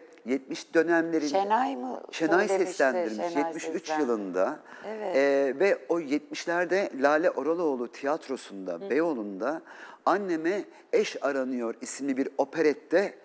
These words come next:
Speaker 2: Hı.
Speaker 1: s-, çocuklar tarafından söylenen bir şarkıymış. O operette çok tutuyor zamanında ve Şenay'a seslendiriyorlar ve şarkı kült oluyor.
Speaker 2: Tabii.
Speaker 1: Azar Azar şarkısından sonra çocuklarla benim aramda çok güzel bir elektrik ve böyle birleşme oldu. Sinerji yakaladık.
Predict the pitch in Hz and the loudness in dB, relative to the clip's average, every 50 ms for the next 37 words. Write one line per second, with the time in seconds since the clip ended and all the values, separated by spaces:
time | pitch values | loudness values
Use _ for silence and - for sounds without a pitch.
0 | - - - 208 208 196 - - - - - 156 151 143 156 - 208 214 202 - | -20 -18 -14 -12 -8 -6 -6 -6 -8 -6 -4 -4 -4 -2 2 2 4 4 4 2
1 | 175 147 143 143 160 190 202 196 - - 175 175 175 175 196 202 214 208 160 - | 0 -2 -2 -2 -4 -4 -4 -4 -4 -4 -4 -4 -2 -2 -2 -2 -2 -4 -6 -8
2 | - - 127 110 98 - - 110 95 85 78 62 - - - - - - - - | -4 -2 -2 -2 -2 -2 -6 -8 -8 -8 -10 -12 -14 -16 -18 -20 -20 -20 -20 -20
3 | - _ - 208 - 165 170 - 190 196 208 202 - 165 160 165 - 190 190 - | 0 _ 4 4 6 4 2 2 0 0 0 0 0 -4 -6 -2 -2 -2 -2 -2
4 | - - - - 131 113 110 101 117 120 110 110 104 98 95 104 117 127 160 175 | -8 -14 -8 -6 -4 -4 -2 0 0 0 0 0 -2 -2 -4 -6 -2 -2 0 2
5 | 190 202 - - 202 190 185 180 180 175 175 156 - - - - - 143 127 - | 2 0 0 0 -2 0 0 0 2 2 0 0 -2 -6 -14 -14 -10 -8 -8 -8
6 | - 123 117 113 107 107 107 104 101 101 101 147 180 185 170 180 165 - - - | -6 -8 -6 -6 -6 -6 -6 -6 -4 -2 0 0 0 0 -2 -4 -4 -6 -10 -18
7 | - - - - 208 165 123 113 - 190 - - 202 202 - - 143 113 98 90 | -18 -14 -2 2 4 4 4 4 0 -4 -4 -4 -6 -8 -4 -2 -2 -2 -2 -2
8 | 80 78 85 - - - 226 214 170 - 151 165 160 208 208 220 - 208 202 196 | -4 -6 -8 -10 -6 -4 -4 -2 2 2 2 4 4 2 2 2 2 0 0 0
9 | 180 - 185 180 180 - - - 185 196 196 202 175 - 160 147 - - 165 156 | 0 0 0 0 0 -4 -10 -12 -8 -6 -6 -6 -4 -4 -4 -6 -4 -6 -8 -10
10 | 147 - 185 185 175 160 147 147 147 143 127 123 131 139 156 151 - 175 - - | 0 2 2 4 4 2 0 0 0 2 2 2 0 -2 -4 -4 -6 -8 -8 -6
11 | 139 127 156 151 151 143 151 147 - - - - - - - - - 165 165 170 | 0 2 4 4 4 2 0 -2 -4 -8 -16 -20 -20 -20 -6 2 2 4 4 4
12 | 160 - - 156 147 - 147 143 131 147 147 151 139 147 160 156 170 165 - - | 0 -2 -4 -6 -4 -2 -2 2 2 2 2 2 -2 -4 -4 -4 -6 -6 -8 -6
13 | - 190 190 175 127 110 98 95 - - 160 175 175 180 180 165 190 175 139 - | -4 0 2 2 2 0 -2 -6 -8 -4 0 0 0 0 0 0 0 0 4 4
14 | 156 170 165 208 - - | 2 2 2 0 -4 -4